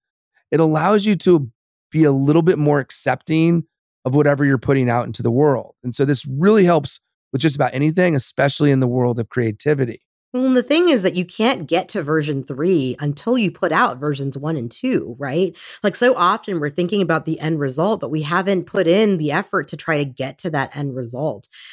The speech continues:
Speaker 2: And I've always been of the mind, or at least I've had to learn this over time, that done is better than perfect. So it's better for me to be able to put out a draft of something, get feedback, and improve upon it so it can reach the vision that I have,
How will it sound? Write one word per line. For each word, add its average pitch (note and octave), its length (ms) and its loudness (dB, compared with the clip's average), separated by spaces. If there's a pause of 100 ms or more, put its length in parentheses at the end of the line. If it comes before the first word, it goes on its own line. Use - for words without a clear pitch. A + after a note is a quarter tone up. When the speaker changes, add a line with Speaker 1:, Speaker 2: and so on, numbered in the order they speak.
(140)
Speaker 2:
And F#3 100 2
I've F3 80 4
always G#3+ 320 2
been F3+ 380 2
of D#3+ 300 -2
the D#3+ 60 2
mind, C#3+ 680 0
or E3 260 0
at D3 100 0
least F3 140 -4
I've - 80 -2
had D#3 140 -2
to A#2+ 80 -6
learn D3+ 300 2
this B2 200 -4
over A2+ 200 -4
time, D#3 440 0 (280)
that D3+ 260 -2
done F#3 380 2
is E3 240 0
better D3+ 260 0
than C3 180 -4
perfect. - 680 -8 (260)
So F#3+ 220 0
it's D#3 160 -4
better A#3 440 2
for G3 120 0
me E3 220 4
to E3 140 -6
be D3 300 0
able D3+ 220 -2
to E3 100 -12
put G#3 340 -2
out D#3 300 2
a C#3+ 80 -10
draft C#3 640 -4
of B2+ 140 -8
something, A2 600 -10 (280)
get A3 260 0
feedback, E3 840 -4 (240)
and F3 160 2
improve A#3 440 -4
upon C#3 360 -2
it A2+ 100 -10
so D3+ 160 -4
it A2+ 260 -6
can D#4 260 4
reach D3 380 -4
the C#3+ 100 -6
vision B2 400 -4
that A2+ 100 -10
I A#2+ 80 -6
have, A#2 380 -10